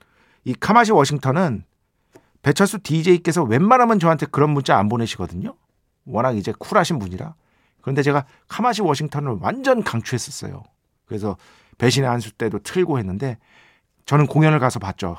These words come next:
내한 공연을 가서 봤는데 너무 잘하는 거야, 진짜. 그때 내한 공연 난리 났었거든요, 진짜. 너무 잘해가지고. 그래서 꼭 보시라고. 그래서 배철수 디제이가 해외에서 카마시 워싱턴 공연을 보시는 도중에 저한테,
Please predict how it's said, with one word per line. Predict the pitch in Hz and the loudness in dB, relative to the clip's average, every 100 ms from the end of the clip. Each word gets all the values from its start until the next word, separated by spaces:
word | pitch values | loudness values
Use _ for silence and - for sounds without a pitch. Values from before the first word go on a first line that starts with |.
| - | -2
내한 | 123 127 | 2 2
공연을 | 104 101 98 | 0 -4 -6
가서 | 85 - | -8 -12
봤는데 | 90 80 101 107 - _ _ _ _ _ - | -12 -10 -10 -12 -14 _ _ _ _ _ -12
너무 | 82 113 175 | -4 4 6
잘하는 | 180 131 107 85 | 6 4 0 -8
거야, | - - | -16 -20
진짜. | - _ _ _ _ _ _ | -20 _ _ _ _ _ _
그때 | - - 135 | -18 2 4
내한 | 104 139 175 | 4 2 2
공연 | 160 156 | -2 -4
난리 | 160 - 247 320 | -8 -14 -2 4
났었거든요, | 226 - - - - _ _ | 4 2 -10 -20 -20 _ _
진짜. | - _ _ _ _ _ _ _ | -20 _ _ _ _ _ _ _
너무 | 123 175 190 | 4 8 8
잘해가지고. | 120 87 - - _ _ _ | 6 -2 -14 -20 _ _ _
그래서 | - 110 - _ _ | -12 -10 -12 _ _
꼭 | - 240 247 | -4 -4 4
보시라고. | 240 - 101 - - _ _ _ | 4 4 -4 -14 -20 _ _ _
그래서 | - 110 | -10 -8
배철수 | - 113 131 - | -8 -4 -6 -4
디제이가 | 117 110 104 139 151 _ - _ _ | -4 -2 -2 -4 -6 _ -20 _ _
해외에서 | - 220 208 202 190 165 170 165 | -4 0 2 2 2 0 -2 -6
카마시 | - 196 202 185 | -6 -2 -2 0
워싱턴 | 160 139 127 127 95 - _ _ _ | 0 0 -2 -2 -2 -6 _ _ _
공연을 | - 156 160 156 | 2 4 6 4
보시는 | - 131 170 156 | 2 2 2 0
도중에 | - 127 120 131 151 | 0 -2 0 -2 0
저한테, | 107 101 - 123 | 0 0 -2 -6